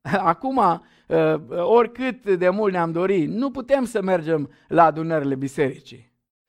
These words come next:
Și știu că unii sunteți foarte dezamăgiți.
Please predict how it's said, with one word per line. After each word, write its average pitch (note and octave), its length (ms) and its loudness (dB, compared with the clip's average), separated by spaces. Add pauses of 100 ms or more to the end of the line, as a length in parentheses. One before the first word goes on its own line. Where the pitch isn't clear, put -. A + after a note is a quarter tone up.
(140)
Și A3 160 -6
știu C#4 380 -2
că G#3+ 100 0
unii G#3 280 2
sunteți G3 360 -6
foarte G#3 360 2
dezamăgiți. C3+ 840 -6